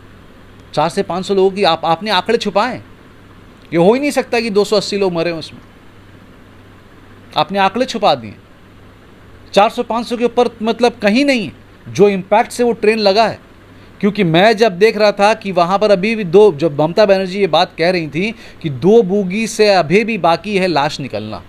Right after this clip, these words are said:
तो जल्दी से, अ, रेलवे मंत्री ने कह दिया कि नहीं, नहीं, वो कट गया। नहीं, कटा नहीं था, हमने तो खुद देखा।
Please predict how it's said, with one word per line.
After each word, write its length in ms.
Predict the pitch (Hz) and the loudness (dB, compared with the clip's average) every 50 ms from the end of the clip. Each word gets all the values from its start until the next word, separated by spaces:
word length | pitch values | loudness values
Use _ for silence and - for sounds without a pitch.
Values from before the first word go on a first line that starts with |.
| - - - - - - - - - - - - | -20 -20 -20 -20 -20 -20 -20 -20 -20 -20 -2 2
तो 220 | 208 214 214 214 | 4 4 6 4
जल्दी 340 | 170 143 190 196 185 214 220 | 2 0 -2 -2 -2 -4 -6
से, 340 | - - 220 214 208 208 196 | 0 2 4 4 4 4 4
अ, 40 | 185 180 180 170 170 165 160 156 156 151 147 151 | 2 4 4 4 4 4 4 4 4 2 2 2
रेलवे 240 | 170 175 180 190 | 2 0 0 0
मंत्री 240 | 190 190 185 190 185 | -2 -2 -2 -4 -4
ने 100 | 190 185 | -4 -2
कह 160 | 180 190 185 | 0 0 0
दिया 140 | 180 175 180 | 0 0 -2
कि 80 | 170 180 | -4 -2
नहीं, 140 | 185 190 185 | -2 -2 -2
नहीं, 120 | 185 180 | -2 -2
वो 100 | 175 165 | -2 -2
कट 200 | - 151 147 135 | 0 -2 -2 -2
गया। 140 | 120 123 135 | -2 -4 -4
नहीं, 120 | 180 214 | -6 -4
कटा 260 | - - 180 185 208 | -2 -2 0 0 0
नहीं 120 | 208 233 247 | -2 -4 -4
था, 120 | - 185 | -2 -2
हमने 140 | 165 175 190 | -2 -2 -2
तो 100 | 180 175 | -6 -4
खुद 160 | - 202 208 | -4 -4 -4
देखा। 300 | 185 180 147 - 120 - | -2 -4 -4 -6 -8 -14